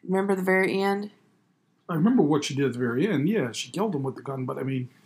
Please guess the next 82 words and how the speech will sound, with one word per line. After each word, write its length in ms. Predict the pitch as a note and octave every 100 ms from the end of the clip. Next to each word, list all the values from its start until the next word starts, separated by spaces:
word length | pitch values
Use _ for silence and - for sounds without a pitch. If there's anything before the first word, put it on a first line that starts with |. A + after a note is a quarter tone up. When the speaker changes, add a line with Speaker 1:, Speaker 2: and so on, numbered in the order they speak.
| -
Speaker 1:
We 60 | G#3+
don't 160 | G#3+ G3+
Speaker 2:
She 60 |
Speaker 1:
know 60 | G#3
Speaker 2:
shot 60 | G#3
Speaker 1:
when 100 | G3
she 160 | -
got 260 | F#3+ F3+ F#3+
it. 140 | D#3+
It 100 | G2
doesn't 260 | F3+ F#3 -
show 220 | - F#3+
when 120 | F3+ F3
she 120 | F3
got 280 | E3+ F3 F3+
it. 160 | -
Speaker 2:
Oh, 140 | F3+ E3+
really? 240 | D#3 F3
Okay. 260 | D3+ C#3+ B2
I 100 | C3
thought 220 | G3 G3+
she 120 | -
was 160 | C#3+ B2
beating 440 | C3 C#3+ E3+ F3
him 120 | D3+ C#3+
with 140 | C#3+
the 80 | B2+
bat 380 | A2 D#3 D#3 -
first. 480 | - E3 D#3+ -
And 80 | -
Speaker 1:
She, 120 | C#3
I 140 | F3 A3
Speaker 2:
then, 80 | -
Speaker 1:
think 180 | E4
she 140 | - C4+
bit 140 | B3 B3
him 80 |
with 120 | B3 A3+
the 60 |
Speaker 2:
and 80 | D3+
Speaker 1:
bat 420 | G3+ A3 A3+ A3
Speaker 2:
then, 80 | D3+
and 60 | C#3
then 80 | C#3+ D3
Speaker 1:
and 140 | G3
then 140 | A3 G#3+
Speaker 2:
she 40 |
Speaker 1:
picked 140 | C#3 G#3
Speaker 2:
picked, 100 | F#3+
Speaker 1:
up 140 | G3
the 80 | -
Speaker 2:
then 60 | D3
she 60 | F3+ E3+
picked 100 | D#3
Speaker 1:
gun. 80 | E3+
Speaker 2:
up 60 | -
the 60 |
gun. 240 | C3+ C3 A#2 - -
But 60 | F3
I'm 60 |
saying, 260 | D#3+ F#3+ D3
why 180 | D3 F#3+
not? 340 | F#3+ E3 D3+
Why 240 | D#3 E3 F#3
go 200 | E3+ E3+
after 200 | E3 D3+
the 100 | C#3+
bat? 260 | C#3+ C#3+
Why 160 | C#3 C#3+
not 160 | C#3+
go 160 | C#3 C#3+
after 100 | C3
Speaker 1:
I 20 |
think 200 | G#3+ D#4
Speaker 2:
the 80 | D4+
Speaker 1:
the 60 | A#3+
Speaker 2:
gun? 180 | A3+ A3+
Speaker 1:
gun 60 |
was 120 | G3+ G3
further 380 | - G3+ G3 F#3+
away. 640 | F#3 F#3 F3+ F3 F3+ F#3
Speaker 2:
Okay. 280 | D#3 C3 -